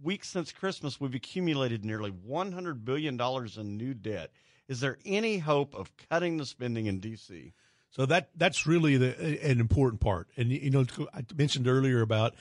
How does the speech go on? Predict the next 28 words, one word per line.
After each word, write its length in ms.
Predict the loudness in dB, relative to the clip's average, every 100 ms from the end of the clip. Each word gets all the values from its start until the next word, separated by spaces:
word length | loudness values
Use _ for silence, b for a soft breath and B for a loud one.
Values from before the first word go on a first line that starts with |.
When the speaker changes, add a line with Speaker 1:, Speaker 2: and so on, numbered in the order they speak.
| B B
Speaker 2:
twenty 260 | 0 2 2
twenty-three 520 | 2 2 2 2 2
being 220 | 2 2
a 40 | 2
pivotal 380 | 0 2 0
year 220 | 0 0 0
in 60 |
terms 260 | -2 -4 -2
of 100 | -2
the 80 | -2
amount 120 | -4
of 80 | -4
debt 220 | -6 -6
that 100 | -6
we 180 | -4 -6
incurred. 460 | -8 -10 -8 -10 -12 b b b -6
Right 260 | -4 -2
now, 460 | 2 4 6 4 2 0
every 540 | 0 0 0 -2 -2
American 760 | -4 -2 0 2 0 -2 -4 -6
citizen 800 | -8 -4 -4 -2 -4 -4 -4 -6 b b b b _
owes 400 | 0 2 2 0
one 240 | 2 4 6
hundred 300 | 6 4 2
thousand 380 | 0 0 0
dollars 380 | 0 0 0 -2
in 120 | -4
debt. 220 | -6 -10